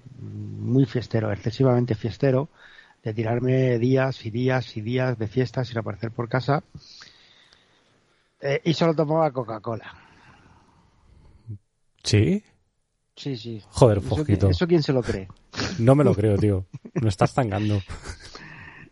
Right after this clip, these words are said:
Speaker 1: Eso es lo que, no, pero es que mi niño, algunas decían, "No, mi niño se va de fiesta, pero solo toma Coca-Cola". Ya.
Speaker 2: Sí.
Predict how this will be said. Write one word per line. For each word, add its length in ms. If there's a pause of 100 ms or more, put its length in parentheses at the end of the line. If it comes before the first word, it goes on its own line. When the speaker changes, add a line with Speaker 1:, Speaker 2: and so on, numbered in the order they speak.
Speaker 1:
Eso 240
es 60
lo 80
que, 100
no, 260
pero 160
es 60
que 220
mi 200
niño, 480
algunas 540
decían, 300
"No, 180
mi 140
niño 420
se 120
va 80
de 80
fiesta, 280
pero 120
solo 180
toma 260
Coca-Cola". 480 (520)
Ya. 160 (560)
Speaker 2:
Sí. 340